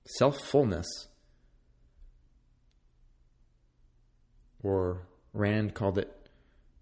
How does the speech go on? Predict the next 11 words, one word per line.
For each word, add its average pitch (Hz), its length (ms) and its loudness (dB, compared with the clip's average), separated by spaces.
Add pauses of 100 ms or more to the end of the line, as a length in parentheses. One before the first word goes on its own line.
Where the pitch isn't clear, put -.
(120)
enlightened 110 540 4
self-interest. - 840 -4 (680)
To 113 100 -6
really 147 160 2
think - 400 -4
critically 113 540 0 (760)
about 107 400 -2
what 113 160 2
is 139 200 -2
in 117 140 -2
your 95 220 -2